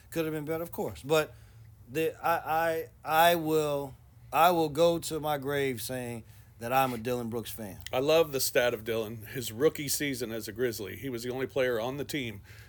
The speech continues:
Speaker 2: to play all eighty-two games.
Speaker 1: Uh, and, and for
Speaker 2: And you
Speaker 1: him,
Speaker 2: knew he
Speaker 1: it
Speaker 2: was available all
Speaker 1: Right.
Speaker 2: eighty-two.
Speaker 1: In this day and age, I think his goal is to play all eighty-two every year.
Speaker 2: Yeah.
Speaker 1: That is not the goal of, of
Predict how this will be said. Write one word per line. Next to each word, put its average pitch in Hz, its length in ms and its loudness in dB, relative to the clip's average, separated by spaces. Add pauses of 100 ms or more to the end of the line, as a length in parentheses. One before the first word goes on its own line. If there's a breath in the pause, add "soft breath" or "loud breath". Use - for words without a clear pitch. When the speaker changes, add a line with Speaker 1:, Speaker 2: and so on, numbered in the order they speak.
(140 soft breath)
Speaker 2:
to - 100 -8
play 123 220 2
all 117 220 2
eighty-two 113 400 -6
games. 95 380 -12 (520)
Speaker 1:
Uh, 170 340 2
and, 175 120 -2 (160)
and 170 140 2
for 170 120 2
Speaker 2:
And 147 60 4
you 202 140 6
Speaker 1:
him, 220 60 4
Speaker 2:
knew 196 180 10
he 196 80 8
Speaker 1:
it 196 40 8
Speaker 2:
was 165 140 4
available 127 760 2 (140)
all 135 180 4
Speaker 1:
Right. 131 100 4
Speaker 2:
eighty-two. 120 260 -8 (100)
Speaker 1:
In 170 160 0
this 220 180 6
day 202 260 2
and 190 100 0
age, 185 240 0
I 160 100 4
think 170 300 -4
his 175 260 0
goal 151 380 2 (400)
is 147 180 -2
to 143 100 -2
play 165 260 2
all 143 300 4
eighty-two 135 580 -2
every 131 320 -4
year. 113 300 -6
Speaker 2:
Yeah. 175 160 2 (180)
Speaker 1:
That 190 220 4
is 170 100 0
not 156 220 4
the 127 80 -6
goal 123 340 -2
of, 107 220 -6
of 110 160 -8